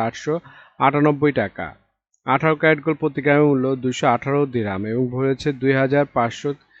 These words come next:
তেতাল্লিশ দিরহাম। বত্রিশ টাকা দিরহামের রেট ধরে বাংলাদেশি টাকায় ভরি দাঁড়ায় একাশি হাজার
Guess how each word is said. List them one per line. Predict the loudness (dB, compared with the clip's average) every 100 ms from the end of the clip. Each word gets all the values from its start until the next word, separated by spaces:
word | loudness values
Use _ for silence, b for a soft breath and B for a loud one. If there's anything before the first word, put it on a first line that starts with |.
| b b -2
তেতাল্লিশ | 2 4 4 4
দিরহাম। | 2 0 0 -4
বত্রিশ | -6 -4 -6 -2
টাকা | 0 2
দিরহামের | 4 4 4 2
রেট | 0
ধরে | 0 0
বাংলাদেশি | 0 0 -2 -2
টাকায় | -2 -2 -2
ভরি | -2 -2
দাঁড়ায় | 0 0 -2
একাশি | -4 -6 -2
হাজার | -2 -2